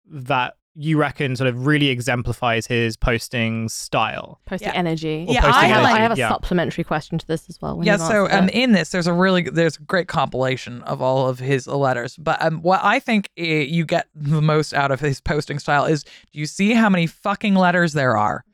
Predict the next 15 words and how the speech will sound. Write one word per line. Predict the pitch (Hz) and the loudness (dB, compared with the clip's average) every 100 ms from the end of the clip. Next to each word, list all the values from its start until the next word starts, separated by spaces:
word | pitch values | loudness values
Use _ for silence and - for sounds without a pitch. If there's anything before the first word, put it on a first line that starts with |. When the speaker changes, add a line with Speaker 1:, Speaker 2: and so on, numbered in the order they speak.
| _ | _
Speaker 2:
Mm-hmm. | - - _ _ 175 | -20 -20 _ _ 0
Speaker 3:
There | 185 | 4
are, | 185 | 6
like, | 185 170 | 6 4
Speaker 1:
Uh, | 127 - _ _ _ | 2 -2 _ _ _
Speaker 3:
dozens | 202 196 185 196 185 180 | 0 2 4 4 4 4
of | 160 | 2
letters. | 180 180 151 107 - - _ _ _ _ | 2 2 2 -2 -8 -16 _ _ _ _
So | - 202 | -4 0
it's, | 190 - | 0 2
like, | 185 170 156 - - _ _ _ | 2 4 2 0 -10 _ _ _
the | 175 190 | -2 2
never | 202 214 214 214 | 4 4 4 6
logging | 190 180 165 160 | 6 4 2 2
off | 139 101 110 - | 2 2 0 -2